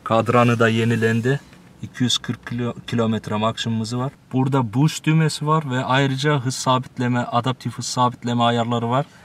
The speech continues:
Ayrıca burada da sesle komut verme ayarları var. Çok ama çok güzel oldu.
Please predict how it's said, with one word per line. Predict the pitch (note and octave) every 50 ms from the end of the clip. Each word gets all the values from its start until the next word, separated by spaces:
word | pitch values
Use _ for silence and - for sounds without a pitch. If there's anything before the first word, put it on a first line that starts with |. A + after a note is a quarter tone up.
| - - - - - - - - -
Ayrıca | B2 C3 C3+ C3 B2+ B2+ B2+ C#3 C3 B2
burada | C3 C3+ C#3 C3 B2+ C3
da | C#3+ C#3+
sesle | C#3+ - - C3+ B2 - - C3 A#2
komut | - - B2 B2 B2+ B2+ -
verme | B2+ B2 A#2+ A#2+ B2 B2
ayarları | - A#2 A#2 A#2+ A#2+ A2+ A2+ A2+ A2 A2+ A2+
var. | B2 C3+ C#3+ - - - - - - - - - - - - - - - -
Çok | - - B2+ B2 A#2+ -
ama | B2 A#2 A#2 A2
çok | - - B2 A#2 - -
güzel | - G#2+ A2+ A#2
oldu. | A2+ A2 G#2+ G#2 G#2 A#2 B2 B2+